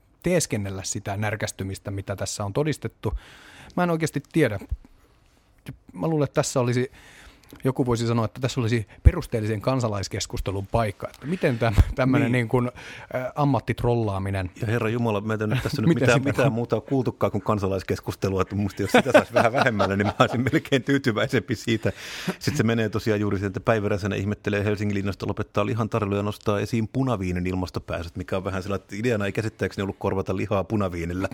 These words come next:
Speaker 2: <laughs> kaupungin ruokailuissa, vaan enemmän jollain kasvikunnan tuotteella tai kalalla. Mutta
Speaker 1: No, mä, mä, mua, mua rupesi kiinnostaa tää asia eilen.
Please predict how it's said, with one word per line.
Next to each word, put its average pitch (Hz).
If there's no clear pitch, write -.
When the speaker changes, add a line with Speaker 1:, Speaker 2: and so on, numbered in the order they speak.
Speaker 2:
<laughs> -
kaupungin 110
ruokailuissa, 113
vaan 113
enemmän 110
jollain 104
kasvikunnan 107
tuotteella 104
tai 98
kalalla. 95
Mutta 110
Speaker 1:
No, 165
mä, 147
mä, 151
mua, 156
mua 156
rupesi 143
kiinnostaa 127
tää 110
asia 113
eilen. 107